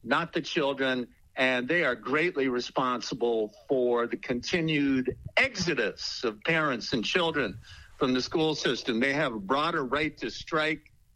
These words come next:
uh, in Illinois than most other states. Um, the work stoppages, repeated work stoppages during covid, even after it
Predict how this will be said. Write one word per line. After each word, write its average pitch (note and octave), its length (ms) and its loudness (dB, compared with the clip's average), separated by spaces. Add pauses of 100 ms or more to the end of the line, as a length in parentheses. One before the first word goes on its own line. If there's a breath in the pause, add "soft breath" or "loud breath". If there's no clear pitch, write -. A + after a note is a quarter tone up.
(160)
uh, B2 480 -2
in C3 240 -2
Illinois D3 560 0
than A#2+ 260 -2
most C#3 460 -2
other C#3 280 -2
states. F3 720 -4 (360 soft breath)
Um, A#2 680 0 (100)
the A#2+ 80 2
work D3 260 0
stoppages, D3+ 920 0
repeated E3 600 0
work B2 300 -2
stoppages A#2 720 -2
during C3 300 0
covid, D#3+ 560 0
even D3+ 400 0
after C#3 420 0
it A#2+ 180 0